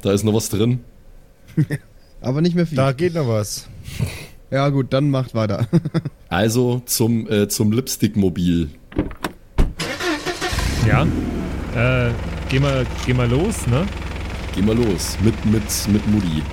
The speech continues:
Speaker 3: Das Lipstick-Mobil ist randvoll. Nur der kotzende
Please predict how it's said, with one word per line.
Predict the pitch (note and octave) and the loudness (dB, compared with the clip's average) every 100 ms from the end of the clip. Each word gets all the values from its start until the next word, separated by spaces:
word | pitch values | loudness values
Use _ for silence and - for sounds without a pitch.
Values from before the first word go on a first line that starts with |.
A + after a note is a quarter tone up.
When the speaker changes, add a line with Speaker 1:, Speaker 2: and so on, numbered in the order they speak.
| - - - - - - - - - - - - - - - - - - - - - - - - | -10 -10 -10 -10 -10 -10 -10 -10 -12 -12 -10 -10 -10 -10 -10 -10 -10 -12 -12 -12 -14 -14 -14 -14
Speaker 3:
Das | - | -2
Lipstick-Mobil | F3 G3+ - G3 E3+ D#3 D#3+ D#3 D#3 | 0 0 -2 -4 -2 -2 0 0 0
ist | D#3 D3+ | -2 -2
randvoll. | F3+ A2 A2+ - - D3 D3+ D3+ - - - - - - - - - - - - - - - - - - - - | -2 0 -2 -4 0 0 0 -2 -8 -16 -20 -20 -20 -18 -18 -18 -20 -20 -20 -20 -20 -20 -20 -20 -20 -20 -18 -8
Nur | D#3 E3 F3+ | -2 2 2
der | F#3 F#3 | 2 0
kotzende | - D3+ C3 - C#3 C3 B2+ B2+ | 0 -2 -2 -2 -2 0 0 0